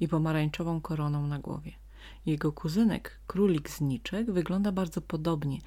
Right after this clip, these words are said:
tylko ma czerwoną czapeczkę i piórka bardziej żółtawe. U nas rzadko można go spotkać. Ale pst, cicho.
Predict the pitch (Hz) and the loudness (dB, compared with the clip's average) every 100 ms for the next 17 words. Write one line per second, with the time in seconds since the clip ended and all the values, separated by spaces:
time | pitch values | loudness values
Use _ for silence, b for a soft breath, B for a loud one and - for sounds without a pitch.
0 | B B - 156 - 156 156 156 151 151 | B B -2 0 2 2 2 4 2 -2
1 | - 151 143 156 147 135 151 - 214 - | -2 -2 0 0 0 -2 -4 -2 -4 -4
2 | - 156 - 185 170 147 143 147 147 143 | -2 -2 0 0 0 -2 -2 -4 -4 -4
3 | 147 147 156 156 - B B B B - | -6 -6 -8 -8 -14 B B B B 0
4 | 240 214 185 196 - 165 151 139 143 143 | 4 4 4 2 0 0 0 0 -2 -4
5 | - - - - 175 - - - - b | -6 -8 -8 -8 -12 -12 -16 -18 -20 b
6 | b - - 160 139 139 143 175 294 349 | b -18 -10 -8 -6 -6 -6 -6 -6 -10
7 | - - - - - - - - - - | -16 -18 -18 -18 -20 -20 -20 -20 -20 -14
8 | - - - - - 170 | -8 -8 -8 -10 -10 -10